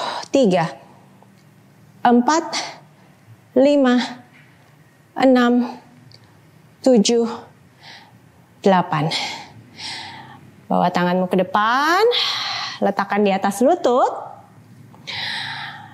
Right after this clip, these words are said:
Sitting side stretch, tarik napas, masih duduk tegak. Exhale, scoop di abdominals, masukkan abdominals kamu, tetap jauhkan pundak dari telinga, round back.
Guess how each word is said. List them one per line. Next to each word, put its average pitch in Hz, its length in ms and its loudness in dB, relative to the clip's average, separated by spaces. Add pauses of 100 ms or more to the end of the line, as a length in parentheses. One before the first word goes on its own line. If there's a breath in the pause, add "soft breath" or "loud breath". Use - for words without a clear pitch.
(320 loud breath)
Sitting 220 400 2
side 294 320 0
stretch, - 720 -4
tarik 208 320 0
napas, 262 480 0
masih 208 240 0
duduk 226 320 2
tegak. 269 560 0
Exhale, 262 720 0
scoop - 400 0
di 214 80 6
abdominals, 254 960 0
masukkan 220 400 0
abdominals 233 640 0
kamu, 262 400 2
tetap 226 320 -4
jauhkan 233 400 0
pundak 359 320 2
dari 302 240 2
telinga, 240 560 2
round 233 400 0
back. 220 320 -2